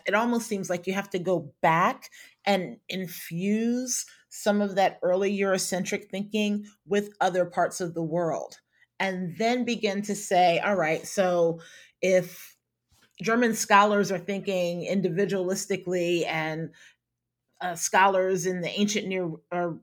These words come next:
later Near East are," I don't know if that's the proper terminology, but I think I know what I'm trying to say, thinking about other dynasties, perhaps in Japan or China, or even thinking about African, Egyptian philosophical thinking,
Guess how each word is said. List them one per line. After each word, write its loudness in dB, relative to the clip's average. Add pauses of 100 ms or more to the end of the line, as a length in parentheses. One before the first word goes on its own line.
later 2
Near 0
East -4
are," -2 (920)
I -14
don't -6
know -4
if -14
that's -12
the -20
proper -14
terminology, -16 (240)
but 0
I -4
think 0
I 2
know -2
what -2
I'm -6
trying -8
to -10
say, -10
thinking 4
about 0
other 0
dynasties, 0
perhaps -4
in -4
Japan -6
or -8
China, -10 (300)
or -6
even -2
thinking -4
about 0
African, -4 (400)
Egyptian -6 (320)
philosophical -6
thinking, -8